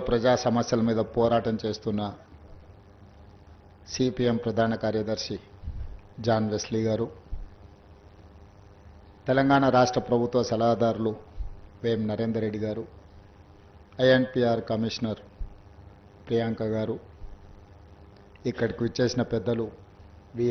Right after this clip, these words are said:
హనుమంతరావు గారు, మిగతా రాజకీయ ప్రతినిధులు,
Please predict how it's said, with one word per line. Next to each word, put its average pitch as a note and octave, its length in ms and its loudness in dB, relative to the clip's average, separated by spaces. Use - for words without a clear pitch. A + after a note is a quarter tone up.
హనుమంతరావు A2 560 -2
గారు, A2+ 180 -2
మిగతా A#2 280 0
రాజకీయ A2+ 400 -2
ప్రతినిధులు, A#2 520 0